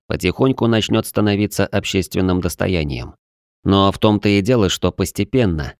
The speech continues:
а не сразу с точной меткой на карте. Уж лучше отказаться от разового бонуса и заполучить нечто более ценное, пока не набежало конкурентов.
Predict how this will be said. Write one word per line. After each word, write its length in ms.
а 120
не 160
сразу 420
с 100
точной 440
меткой 380
на 120
карте. 460
Уж 280
лучше 280
отказаться 800
от 240
разового 640
бонуса 580
и 100
заполучить 640
нечто 380
более 420
ценное, 640
пока 280
не 100
набежало 520
конкурентов. 680